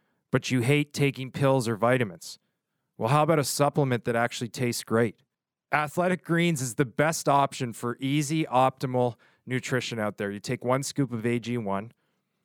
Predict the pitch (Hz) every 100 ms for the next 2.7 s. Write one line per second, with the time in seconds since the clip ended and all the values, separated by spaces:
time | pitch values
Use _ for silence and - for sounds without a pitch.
0 | _ 123 123 117 101 120 120 113 110 -
1 | 135 139 135 135 120 117 - 123 139 135
2 | 131 123 113 117 117 117 113